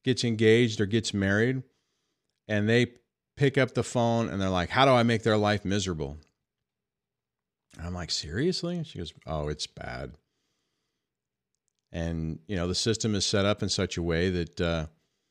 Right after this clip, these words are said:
you know, if they say the magic words in the right order, then things, uh, p-, things start to happen, you know? And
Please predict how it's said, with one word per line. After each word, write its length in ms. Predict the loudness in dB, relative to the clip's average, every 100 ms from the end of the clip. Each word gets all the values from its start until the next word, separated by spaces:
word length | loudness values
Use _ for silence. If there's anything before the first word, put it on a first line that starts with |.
| _ _
you 80 | -4
know, 100 | -4
if 120 | -2
they 120 | 0
say 220 | 2 4 4
the 80 |
magic 400 | 4 2 0 -2
words 260 | 0 0 0
in 60 | -2
the 80 |
right 240 | 2 2 4
order, 400 | 4 6 4 4
then 340 | 2 0 0
things, 580 | -2 0 0 0 -2 -6 -8
uh, 260 | -4 -2 -4
p-, 220 | -6 -14 -14 _ _ _ _
things 300 | -8 -4 -4
start 320 | 0 0 2
to 180 | 2 2
happen, 460 | 2 0 0 -6 -14 _ _ _ _ _ _ _ _ _ _ _ _ _
you 140 | -10
know? 240 | -8 -8 -10 _ _ _ _ _ _ _ _ _ _ -8
And 500 | -6 -4 -4 -6